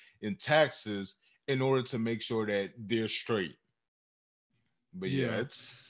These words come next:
Speaker 2: It's crazy. And I think I, I do wanna be clear that we're not saying that not being wealthy is an issue.
Speaker 1: Yeah.
Speaker 2: We're not saying not being rich is a problem.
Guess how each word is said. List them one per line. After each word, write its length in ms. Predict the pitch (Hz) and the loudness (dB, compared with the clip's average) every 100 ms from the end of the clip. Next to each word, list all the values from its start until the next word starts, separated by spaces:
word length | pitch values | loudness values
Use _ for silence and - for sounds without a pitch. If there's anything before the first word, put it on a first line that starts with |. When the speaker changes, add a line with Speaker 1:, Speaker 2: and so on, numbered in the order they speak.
| - - - | -20 -20 -10
Speaker 2:
It's 160 | 175 202 | -6 -4
crazy. 500 | - 208 185 127 113 | 2 4 4 2 -4
And 100 | 143 | 2
I 100 | 180 | 2
think 420 | 220 220 196 160 - | 2 2 0 -2 -2
I, 340 | 147 170 151 | 2 2 4
I 40 | 165 | 2
do 180 | 160 180 | 4 2
wanna 260 | 175 156 | 2 0
be 180 | 147 143 | 2 0
clear 640 | 139 - 160 147 127 120 120 _ _ _ _ _ _ _ | 0 -2 0 2 2 -2 -8 _ _ _ _ _ _ _
that 420 | 135 135 127 120 - _ _ - | -2 0 0 -4 -8 _ _ -6
we're 220 | 139 175 | 2 2
not 340 | 175 170 156 | 4 4 2
saying 800 | - - 151 139 127 117 113 113 117 _ _ _ _ _ _ _ _ _ _ _ - | -2 -2 0 0 0 -2 -4 -8 -14 _ _ _ _ _ _ _ _ _ _ _ -6
that 240 | 139 123 | -2 0
not 520 | 123 135 156 160 123 135 | 0 2 4 4 2 2
being 380 | 147 139 135 | 2 2 0
wealthy 480 | 127 139 135 131 123 | 0 0 0 0 0
is 140 | 117 113 | 0 -2
an 80 | |
issue. 440 | 98 120 - 76 55 - - | -4 -4 -6 -10 -18 -20 -4
Speaker 1:
Yeah. 300 | 170 139 90 85 - | 2 4 2 -4 -4
Speaker 2:
We're 220 | 135 170 | 0 4
not 320 | 175 175 - | 6 4 2
saying 520 | - 170 156 143 139 | -2 0 0 0 0
not 400 | 131 139 147 - | 2 4 2 0
being 400 | 143 143 135 127 | -2 0 0 0
rich 320 | 131 131 123 - | 2 2 0 -4
is 140 | 123 | -6
a 80 | 117 | -6
problem. 720 | - 151 151 156 160 160 156 | -2 4 6 4 2 -2 -2